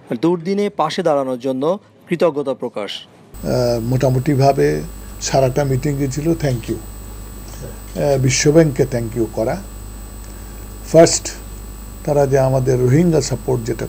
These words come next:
Speaker 2: করছে এবং সেটা সবাইকে বলছে যে give it in grant।
Speaker 1: বরাবরের মতো সামষ্টিক অর্থনীতিতে অর্জনের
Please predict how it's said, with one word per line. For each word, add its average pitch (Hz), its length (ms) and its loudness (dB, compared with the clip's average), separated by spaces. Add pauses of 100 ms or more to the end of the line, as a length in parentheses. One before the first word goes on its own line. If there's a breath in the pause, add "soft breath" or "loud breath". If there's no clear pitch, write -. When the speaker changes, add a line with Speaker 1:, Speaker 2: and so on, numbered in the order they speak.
Speaker 2:
করছে - 360 -6 (220)
এবং 113 300 -4 (500)
সেটা 123 280 -2
সবাইকে 127 480 4
বলছে 110 380 0
যে 113 220 -2 (140)
give 123 160 0
it 123 140 -4
in 110 120 -4 (120)
grant। 139 380 2 (220)
Speaker 1:
বরাবরের 139 460 2
মতো 135 320 0
সামষ্টিক 180 480 -2
অর্থনীতিতে 196 680 -2
অর্জনের 151 600 0